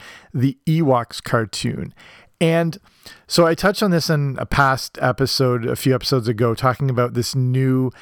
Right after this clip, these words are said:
category on Disney Plus called Star Wars Vintage, and it's got a lot of, um, eighties content wrapped up into it. So as I'm going through this list, I'm not gonna include the original Star Wars trilogy because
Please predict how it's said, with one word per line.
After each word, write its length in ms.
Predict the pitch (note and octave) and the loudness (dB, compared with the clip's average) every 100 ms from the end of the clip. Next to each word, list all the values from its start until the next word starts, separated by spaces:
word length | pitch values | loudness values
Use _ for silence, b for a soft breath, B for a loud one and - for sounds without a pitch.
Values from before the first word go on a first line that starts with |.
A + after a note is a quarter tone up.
| B B - | B B -4
category 560 | - E3 D#3+ C3+ B2+ | 0 0 2 2 0
on 120 | B2+ | 0
Disney 240 | B2 A#2 B2 | -2 -2 -2
Plus 260 | - D3 | 0 -2
called 200 | - C3 | 0 -2
Star 400 | - - - B2 | -2 -2 2 2
Wars 280 | A#2+ A#2+ G#2+ | 2 -2 -4
Vintage, 500 | G#2+ E3 G3 B2 G2 | -2 0 0 -2 -2
and 100 | A#2+ | -4
it's 140 | B2 - | -4 0
got 220 | B2 C3+ | 2 2
a 40 | |
lot 360 | B2+ B2 A#2+ A#2+ | 2 2 0 -2
of, 180 | A2+ - - | -6 -10 -4
um, 280 | B2+ A#2 B2 | -2 -2 -2
eighties 360 | C#3 B2+ A#2+ - | -2 0 -2 -6
content 540 | - C3 D#3 - A2+ | -4 0 0 -2 -4
wrapped 400 | A2 A#2 A2+ - | -2 0 -2 0
up 180 | D3+ - | -2 0
into 360 | B2+ G#2+ B2 A#2+ | -4 -4 -4 -4
it. 180 | - B B B B | -6 B B B B
So 420 | - - E3+ D#3 - B B B _ _ - | -6 0 2 2 -2 B B B _ _ -2
as 180 | E3 E3 | 0 2
I'm 100 | E3+ | 2
going 200 | G#3 A#3 | 2 2
through 180 | F#3+ | 2
this 240 | D3 C#3 - | 2 2 0
list, 540 | B2+ C3 C#3 A2+ - | 0 2 2 -2 -4
I'm 120 | C3 C#3+ | 0 2
not 180 | F3 | 2
gonna 200 | G3 G#3 | 2 0
include 640 | D3+ - - C3+ B2+ C3+ C3+ | 0 -4 0 2 4 2 2
the 100 | C3+ | 2
original 320 | B2+ C3+ C#3 | 2 0 -2
Star 240 | B2 C#3 C3+ | 0 2 4
Wars 180 | C#3+ | 0
trilogy 520 | - - C#3 C#3+ B2+ C#3+ | -2 2 2 2 -2 -4
because 340 | - C#3+ | 0 0